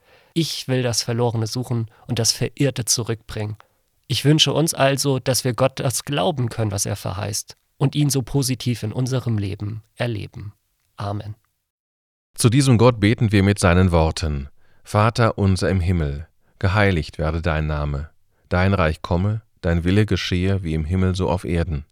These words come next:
Speaker 2: Unser tägliches Brot gib uns heute. Und vergib uns unsere Schuld, wie auch wir vergeben unseren Schuldigern. Und lasse uns nicht in Versuchung geraten,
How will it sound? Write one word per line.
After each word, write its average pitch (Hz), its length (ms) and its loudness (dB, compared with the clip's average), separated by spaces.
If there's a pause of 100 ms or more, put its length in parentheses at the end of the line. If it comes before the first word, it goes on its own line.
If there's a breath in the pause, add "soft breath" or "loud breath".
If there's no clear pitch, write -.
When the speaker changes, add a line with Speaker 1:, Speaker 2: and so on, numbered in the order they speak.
(520 loud breath)
Speaker 2:
Unser 117 260 4
tägliches 123 520 -2
Brot 98 340 -2
gib - 180 -8
uns 92 180 -4
heute. 80 400 -2 (580 loud breath)
Und 110 120 2
vergib 110 360 0
uns 87 220 0
unsere 87 320 0
Schuld, - 560 -2
wie 90 180 0
auch 82 120 -2
wir 92 200 2
vergeben 87 520 -2
unseren 90 260 -2
Schuldigern. 80 680 -2 (680 loud breath)
Und 92 120 0
lasse 113 260 2
uns 104 220 0
nicht 110 200 0
in 110 80 -2
Versuchung 101 500 0
geraten, 90 640 0